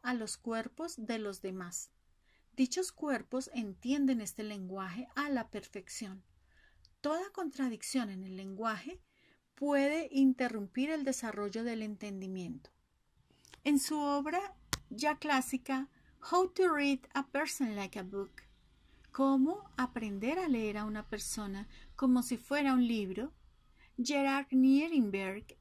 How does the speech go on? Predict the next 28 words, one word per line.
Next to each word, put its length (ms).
explica 640
el 60
valor 480
de 80
los 200
gestos 460
abiertos. 920
Dichos 400
gestos 420
incluyen 540
las 180
manos 360
abiertas 680
y 100
los 260
brazos 420
sin 220
cruzar, 520
así 300
como 240
el 160
sutil 440
movimiento 680
ocasional 640
hacia 260
la 200
otra 260
persona 580